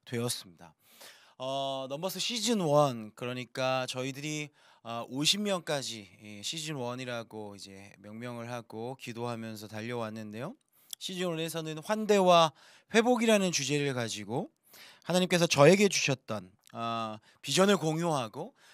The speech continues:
우리의 멤버십을 빌드업을 할, 하는 과정을 가졌고요. 삼월 오십 명이, 이, 돌파하고서는 시즌 투, 선교와 선포, 하나님 나라 확장이라는 주제 아래 매주 캠퍼스에 다니고 있습니다.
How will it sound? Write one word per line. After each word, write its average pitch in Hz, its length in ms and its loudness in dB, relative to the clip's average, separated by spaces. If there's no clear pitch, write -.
우리의 156 240 6
멤버십을 175 560 2
빌드업을 180 580 -2
할, 151 300 -8
하는 160 380 -8
과정을 123 640 -6
가졌고요. 131 720 -6
삼월 220 460 2
오십 170 300 0
명이, 196 280 0
이, 110 800 -10
돌파하고서는 143 1000 -2
시즌 190 360 -4
투, 131 240 -10
선교와 156 800 0
선포, 180 540 -6
하나님 175 360 -4
나라 160 220 2
확장이라는 131 1000 -6
주제 123 320 -10
아래 113 320 -10
매주 147 280 -2
캠퍼스에 175 880 -2
다니고 131 360 -8
있습니다. 98 460 -12